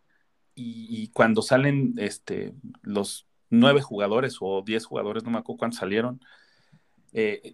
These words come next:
sí fue como también un golpe muy fuerte para Reynoso, donde incluso, pues, hasta, este, a la mitad del, este, campeonato se va, eh, Angulo, que si, insisto, ta-,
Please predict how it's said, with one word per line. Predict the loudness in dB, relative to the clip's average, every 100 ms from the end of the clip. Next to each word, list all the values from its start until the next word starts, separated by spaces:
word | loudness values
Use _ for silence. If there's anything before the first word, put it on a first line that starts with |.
| -18
sí | -10 -6
fue | 0 0 2
como | 4 6 6 4
también | 2 2 4
un | 4
golpe | 2 2 2
muy | 2 2
fuerte | 2 2 2 0
para | 2 2
Reynoso, | 2 0 0 -2 -2 -4 -6
donde | -4 -8 -8 -8 -8 -10 -14
incluso, | -10 -10 0 2 4 2 2
pues, | -4 -10
hasta, | -10 -6 -2 0 2 -2 -6 -18 -20
este, | -18 -14 -14 -16 -20 -20 -20 -20 -20 0
a | 4
la | 4 4 2
mitad | 0 -2 0
del, | 0
este, | -4 -6 -4 -6 -12
campeonato | -10 -8 -4 -2 -2 0 -2
se | -2 -2
va, | 2 2 2 0 -8 -20 -18 -8
eh, | -6 -6
Angulo, | -6 -4 2 4 4
que | 0
si, | -8 -8 -6
insisto, | -4 -4 -4 -4 -2
ta-, | -2